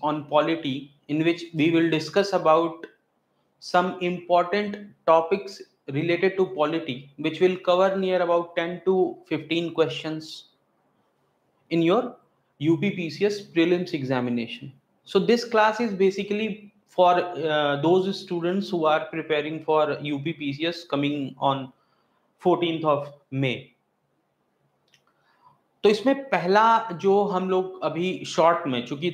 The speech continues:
थोड़ा स्पीड हम लोगों की ज्यादा रहेगी, तो जो पहली भी, ये जो वीडियो है, ये है basically पॉलिटी के प्रीएम्बल पोर्शन से।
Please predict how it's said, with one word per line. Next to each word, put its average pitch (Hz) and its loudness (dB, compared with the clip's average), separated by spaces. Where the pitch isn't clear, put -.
थोड़ा 165 6
स्पीड 185 -2
हम 175 -2
लोगों 170 -2
की 180 -4
ज्यादा 143 2
रहेगी, 175 -2
तो 185 2
जो 190 4
पहली 185 0
भी, 208 0
ये 165 0
जो 175 2
वीडियो 165 -2
है, 202 -2
ये 180 0
है 180 -4
basically 175 -4
पॉलिटी 156 0
के 214 2
प्रीएम्बल 175 0
पोर्शन 117 -6
से। - -20